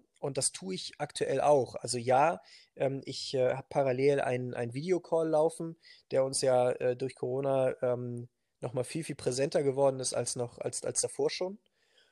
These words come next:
Ähm, äh, ich glaube, ähm, einen, einen Videocall damit zuzuschalten und den dann eventuell mehrfach zu verwenden, egal ob nun über Social Media oder YouTube,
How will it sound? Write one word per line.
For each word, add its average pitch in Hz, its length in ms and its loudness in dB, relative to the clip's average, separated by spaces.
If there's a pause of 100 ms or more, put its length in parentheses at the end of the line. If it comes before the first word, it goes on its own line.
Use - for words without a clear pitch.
(240)
Ähm, 135 560 6 (1300)
äh, 127 240 2
ich 131 120 -8
glaube, 175 540 6
ähm, 143 460 0
einen, 135 460 -2
einen 123 300 -4
Videocall 160 600 0
damit 147 260 -2
zuzuschalten 143 720 -4
und 127 200 -6
den 143 180 -2
dann 151 160 0
eventuell 131 580 -4
mehrfach 143 360 -6
zu 151 160 -6
verwenden, 135 460 -4
egal 131 360 0
ob - 260 -6 (320)
nun 139 140 -4
über 131 200 0
Social 127 360 -4
Media 135 480 -2
oder 123 360 2
YouTube, 147 520 -6